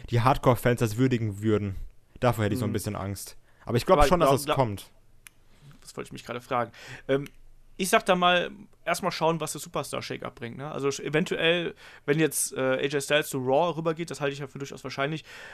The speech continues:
Speaker 2: dann wird man auf lange Sicht auf jeden Fall, äh, A J Styles gegen Finn Balor sehen. Ähm, ich fänd's halt auch geil, wenn man den Bullet Club, äh, wieder komplett reformieren würde.
Speaker 1: Ja, einfach
Speaker 2: Also
Speaker 1: mal vernünftig, ey.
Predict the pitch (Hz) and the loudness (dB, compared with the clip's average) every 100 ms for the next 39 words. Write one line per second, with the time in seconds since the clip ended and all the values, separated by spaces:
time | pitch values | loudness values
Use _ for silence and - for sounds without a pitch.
0 | - - 147 160 175 156 135 131 147 139 | -4 0 4 2 2 -2 0 2 2 0
1 | 143 - - 139 135 - 120 123 120 - | -4 -8 -6 -6 -4 2 4 4 2 -2
2 | 123 120 - 131 127 123 120 120 - 117 | -4 -4 -2 -2 -2 2 2 2 -2 -14
3 | - 120 127 131 107 110 123 - - - | -12 -6 -4 -2 -4 -8 -10 -16 -18 -18
4 | 127 - 123 120 120 - - 139 131 135 | -18 -6 -4 -4 -8 -14 -8 -4 -4 -6
5 | - 120 127 127 120 120 117 113 139 151 | 0 0 2 0 -2 -4 -6 -4 -2 -2
6 | - - 107 - - 113 120 117 - - | -6 -10 -10 -10 -12 -12 -10 -10 -10 -12
7 | 135 120 - 123 123 117 117 110 113 113 | -8 -8 -8 -10 -10 -8 -10 -8 -6 -2
8 | 131 165 - 147 190 202 92 92 98 | 0 2 4 6 6 2 -6 -8 -10